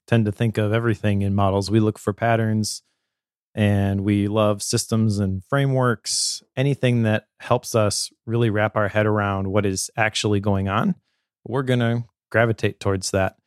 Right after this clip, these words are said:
And mental models are just an-, another form of that. They're a form of structure that you can use to, to think about things. Uh, but what I love about this is that there's no right mental model. There's not one that's better than any other.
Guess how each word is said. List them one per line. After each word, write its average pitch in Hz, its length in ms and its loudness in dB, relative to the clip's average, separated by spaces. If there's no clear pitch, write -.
And 101 260 0
mental 123 240 0
models 113 580 0
are 101 460 0
just - 260 0
an-, 113 160 2
another 123 300 2
form 120 340 0
of 107 160 -2
that. 104 280 -2
They're 107 140 2
a 101 40 2
form 113 240 0
of 101 80 0
structure - 460 0
that 98 140 0
you 101 100 0
can 101 160 0
use 101 280 0
to, 87 200 0
to - 120 -12
think 156 200 0
about 101 260 0
things. 95 320 -2
Uh, 101 120 -2
but 113 120 -4
what 117 120 0
I 110 60 2
love 117 220 0
about 117 260 0
this 104 340 -2
is 113 220 0
that 110 260 0
there's 117 260 0
no 120 400 0
right 110 440 0
mental 104 380 2
model. 92 480 -2
There's 107 160 0
not 120 200 0
one 113 240 2
that's 107 240 -4
better 117 400 0
than 107 200 -2
any 104 300 -2
other. 117 460 0